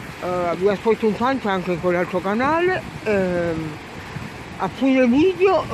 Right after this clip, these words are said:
troverete sempre il, eh, il logo del mio canale, che basta cliccare lì sopra e andare direttamente, eh, nel mio nuovo canale.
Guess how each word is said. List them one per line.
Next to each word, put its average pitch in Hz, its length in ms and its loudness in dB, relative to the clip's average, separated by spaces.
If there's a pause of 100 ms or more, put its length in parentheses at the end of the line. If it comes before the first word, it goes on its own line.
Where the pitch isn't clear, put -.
(100)
troverete 233 580 2
sempre 208 380 2
il, 226 180 2
eh, 202 580 2
il 233 160 2
logo 269 420 4
del 233 180 0
mio 214 400 0 (340)
canale, 170 560 0
che 190 100 -2
basta 208 760 -2 (340)
cliccare 202 500 0
lì 254 180 -2
sopra 302 420 -2
e 220 120 -4
andare 208 340 -2
direttamente, 214 880 0 (160)
eh, 180 300 -2
nel 208 120 0
mio 208 140 2
nuovo 190 280 2
canale. 156 480 -4